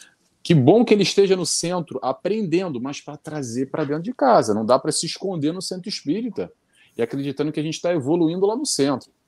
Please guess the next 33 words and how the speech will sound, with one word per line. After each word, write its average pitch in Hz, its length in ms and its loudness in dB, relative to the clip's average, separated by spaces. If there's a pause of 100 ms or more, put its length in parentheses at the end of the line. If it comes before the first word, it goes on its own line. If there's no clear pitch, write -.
(240)
Melhor 123 240 4
estar 180 160 2
no 135 80 2
centro 185 320 -2
do 208 100 -6
que 220 80 -10
estar 294 120 -2
em - 20 2
outro 320 140 -4
lugar. 95 460 2
Ótimo, 107 640 -2
tá? 107 160 0
Não 131 80 0
tô 160 120 -4
criticando 226 580 -2
não, 151 160 0
tá, 151 160 4
gente? 98 260 -4 (400)
Mas 123 200 -2
a 160 60 4
ideia, 143 260 2
a 170 40 2
reflexão 160 640 -4
é 160 60 -2
a - 20 -2
gente 147 240 -6
dar 147 140 2
o 160 80 0
valor, 156 720 0 (320)
a 127 80 -2
devida 143 400 0
importância 160 680 -6
necessária 143 800 -2